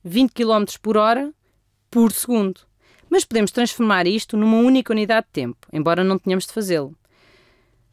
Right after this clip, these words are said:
Para não usarmos horas e segundos em simultâneo, podemos alterar isto, de modo a eliminarmos as horas, por exemplo, no de-, denominador.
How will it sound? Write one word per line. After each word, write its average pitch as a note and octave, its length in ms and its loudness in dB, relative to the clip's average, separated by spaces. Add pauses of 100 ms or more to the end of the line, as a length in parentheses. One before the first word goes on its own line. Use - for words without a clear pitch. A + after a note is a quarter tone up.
(120)
Para G3+ 180 2
não C4+ 200 4
usarmos G#3+ 360 2
horas F3 240 2
e A3 60 -2
segundos D#3+ 360 -4
em F3+ 80 -2
simultâneo, F3+ 580 -2
podemos A3+ 300 0
alterar A3+ 400 2
isto, - 340 -6
de D#3 120 -6
modo G3 240 2
a E3+ 60 4
eliminarmos E3+ 520 2
as F3 140 -4
horas, G3 320 0
por D3 160 -10
exemplo, F3 480 -4
no A3+ 240 2
de-, G#3+ 260 -8
denominador. G#3 640 0